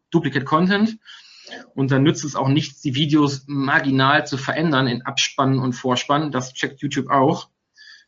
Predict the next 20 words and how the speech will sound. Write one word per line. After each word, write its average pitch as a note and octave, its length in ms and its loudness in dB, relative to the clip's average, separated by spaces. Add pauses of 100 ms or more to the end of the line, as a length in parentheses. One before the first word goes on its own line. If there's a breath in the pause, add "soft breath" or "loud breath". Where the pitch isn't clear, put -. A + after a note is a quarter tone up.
ähm, C3 300 2
und C3 120 4
wird C#3+ 100 4
dann C#3 100 0
auch B2 120 -2
als C3 260 0
Duplicate C3+ 360 0
Content, C#3+ 540 0
äh, B2+ 240 2
angezeigt C3+ 560 2
im B2+ 240 2
Video B2+ 180 2
Creator. C3 640 0 (640)
Dann C3 140 2
lieber D#3 220 4
nur C#3+ 180 0
einmal D#3 280 2
hochladen D#3 560 2
und, C#3 400 -4
ähm, C3 360 2